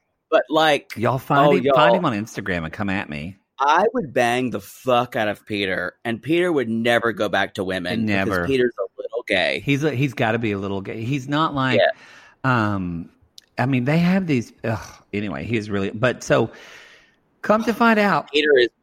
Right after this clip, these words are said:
Speaker 1: exactly my type. Ugh,
Speaker 2: Peter
Speaker 1: Jesus.
Speaker 2: and Madison fucked, y'all. Y'all, the more we
Speaker 1: Which is
Speaker 2: watch
Speaker 1: great
Speaker 2: this
Speaker 1: because it's, it's good for me because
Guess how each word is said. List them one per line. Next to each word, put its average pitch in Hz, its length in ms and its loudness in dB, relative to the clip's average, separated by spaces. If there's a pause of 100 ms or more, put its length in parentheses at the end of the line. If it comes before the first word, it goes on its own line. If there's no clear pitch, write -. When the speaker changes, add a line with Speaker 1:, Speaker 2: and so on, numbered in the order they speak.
(120)
Speaker 1:
exactly 95 400 0
my 87 160 0
type. 82 440 0
Ugh, 98 240 0
Speaker 2:
Peter 214 540 2
Speaker 1:
Jesus. 165 240 -6
Speaker 2:
and 143 180 -2
Madison 127 580 -2
fucked, 120 520 -2
y'all. 92 580 0
Y'all, 180 540 0 (760)
the 135 140 2
more 190 300 2
we 427 100 8
Speaker 1:
Which - 80 6
is 180 60 4
Speaker 2:
watch 180 120 4
Speaker 1:
great 160 220 2
Speaker 2:
this 139 100 -6
Speaker 1:
because - 140 -20 (120)
it's, - 220 -20
it's 143 120 -8
good 196 220 -2
for 170 100 2
me 151 200 4
because 131 380 0